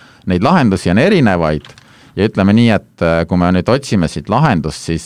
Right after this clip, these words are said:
äh, see annab ka uuteks kombinatsioonideks, äh, kui olles ise tootja nagu.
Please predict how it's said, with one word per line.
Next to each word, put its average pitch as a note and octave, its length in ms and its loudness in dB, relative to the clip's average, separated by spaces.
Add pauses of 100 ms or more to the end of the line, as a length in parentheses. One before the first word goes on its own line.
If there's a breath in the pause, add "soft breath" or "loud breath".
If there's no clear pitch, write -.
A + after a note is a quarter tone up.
(140)
äh, D#2+ 200 -2 (360 soft breath)
see G#2+ 240 0
annab G#2 280 0
ka F#2+ 100 -2
uuteks A#2 360 -2
kombinatsioonideks, E2+ 1120 0
äh, C#2+ 120 -2
kui D2+ 160 -4
olles D#2+ 220 0
ise G2 200 -2
tootja F#2+ 380 -2
nagu. - 300 -10